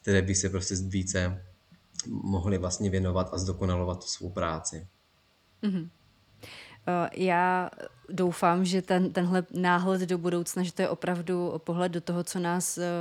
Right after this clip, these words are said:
Speaker 2: doufejme, velmi brzy čeká, eh, i v reálu. Eh, mně to třeba opravdu z toho laického hlediska hodně zapadá do vize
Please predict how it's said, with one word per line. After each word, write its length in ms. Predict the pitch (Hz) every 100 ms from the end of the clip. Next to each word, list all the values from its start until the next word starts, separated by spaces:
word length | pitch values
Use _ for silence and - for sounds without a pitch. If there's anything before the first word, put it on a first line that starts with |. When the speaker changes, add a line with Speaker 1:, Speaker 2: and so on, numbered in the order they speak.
| 170 190
Speaker 2:
doufejme, 420 | 170 165 185 180
velmi 260 | 175 175 185
brzy 300 | 175 175 190
čeká, 520 | - 175 - 147 143 214
eh, 180 | - 170 -
i 100 | 185
v 60 |
reálu. 540 | 185 175 156 143 - - - - - - - -
Eh, 300 | 160 165 160
mně 160 | 180 170
to 120 | 196
třeba 680 | 190 - 185 190 196 190 - -
opravdu 320 | 175 185 180
z 60 |
toho 160 | - 196
laického 440 | 170 165 - 202
hlediska 440 | 196 180 180 - 190
hodně 300 | 185 180 190
zapadá 460 | 185 180 175 175
do 160 | 175 180
vize 500 | 175 170 185 185